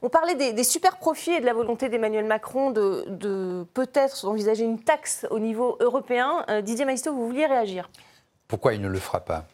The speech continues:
Speaker 2: Moi, je suis d'accord pour les super profits. Et je pense que beaucoup de Français sont choqués, notamment ceux qui travaillent,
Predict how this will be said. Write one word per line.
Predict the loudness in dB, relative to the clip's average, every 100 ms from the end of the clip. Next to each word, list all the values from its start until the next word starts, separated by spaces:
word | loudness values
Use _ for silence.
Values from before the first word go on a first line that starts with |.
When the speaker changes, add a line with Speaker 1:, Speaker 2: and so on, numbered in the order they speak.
| _ 0
Speaker 2:
Moi, | 2
je | 2
suis | 2
d'accord | 2 4 0 -2 _ -4
pour | -2
les | 0
super | -2 -4 -6
profits. | -6 -10 -10 -8
Et | -4 -4 -4
je | -2
pense | 0 0
que | 0
beaucoup | 0 0 0 -2
de | -2
Français | -4 -6 0 0 0 -6 -20 -20 _
sont | -2 0
choqués, | 2 0 2 2 2 -2 -4
notamment | -4 0 2 2 0
ceux | -2 -6
qui | -4 0
travaillent, | 2 2 -2